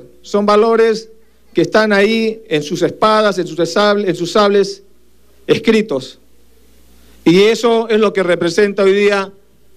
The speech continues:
el sable o la espada que lleva cada uno en sus manos. Representa la memoria de la institución, representa que en esta institución entran hombres y mujeres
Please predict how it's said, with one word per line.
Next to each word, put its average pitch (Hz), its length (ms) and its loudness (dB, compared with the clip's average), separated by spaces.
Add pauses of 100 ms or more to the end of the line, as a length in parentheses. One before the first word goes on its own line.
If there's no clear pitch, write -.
(160)
el 151 180 2
sable 208 500 2
o 165 80 -2
la 156 100 2
espada 190 480 -2
que 160 120 -2
lleva 175 300 2
cada 175 240 0
uno 180 180 0
en 170 60 -4
sus 147 180 -6
manos. 135 420 -6 (920)
Representa 202 880 0 (480)
la 160 120 0
memoria 196 580 2
de 180 60 0
la 175 80 -4
institución, 165 600 -4 (840)
representa 214 960 0 (580)
que 175 100 0
en 185 80 2
esta 214 180 0
institución 208 600 -2
entran 220 440 -2
hombres 220 340 2
y 175 60 -2
mujeres 202 480 0